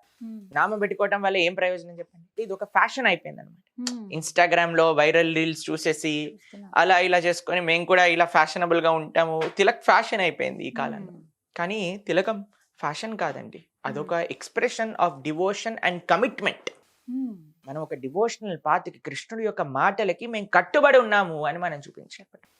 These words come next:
Speaker 2: ఇప్పుడు ఈ
Speaker 1: మ్మ్.
Speaker 2: కంటిమాల కూడా తులసిమాల,
Speaker 1: మ్మ్.
Speaker 2: ఇది తులసీదేవి.
Speaker 1: తులసి.
Speaker 2: తులసీదేవి పరమ పవిత్రమైన, ఆ,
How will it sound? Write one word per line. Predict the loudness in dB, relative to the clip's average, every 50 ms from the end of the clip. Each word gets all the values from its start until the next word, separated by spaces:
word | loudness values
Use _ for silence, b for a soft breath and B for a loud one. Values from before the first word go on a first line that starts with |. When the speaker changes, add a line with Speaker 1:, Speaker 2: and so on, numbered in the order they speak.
| -12 -10
Speaker 2:
ఇప్పుడు | -6 -6 -4
ఈ | -4
Speaker 1:
మ్మ్. | -4 -2
Speaker 2:
కంటిమాల | -2 -2 -2 -2 -4 -4 -2 0 0 -2
కూడా | -2 -2 -2 -2 -2 -2 -4 -4 -6
తులసిమాల, | -6 -6 -6 -6 -4 -4 -2 0 2 2 0 0 -4 _ _ _ _ _ -12
Speaker 1:
మ్మ్. | -10 -10 -8
Speaker 2:
ఇది | -10 -6
తులసీదేవి. | -4 0 0 0 0 0 -2 -2 0 -2 -2 -2 -6 _ _ _ -20
Speaker 1:
తులసి. | -20 -20 -20 -14 _
Speaker 2:
తులసీదేవి | -2 0 0 0 0 -2 -6 -4 -4 -2 -2 -2
పరమ | 0 2 2 4 4 4 4
పవిత్రమైన, | 4 4 4 2 2 0 -2 0 0 2 2 0 -2 -2 -2 -2 0 0 0 0 -2 -4 -6 -10 -14 _ _ _ _ _ _ _ -6
ఆ, | -2 0 0 2 2 2 0 0 -2 -2 -4 -8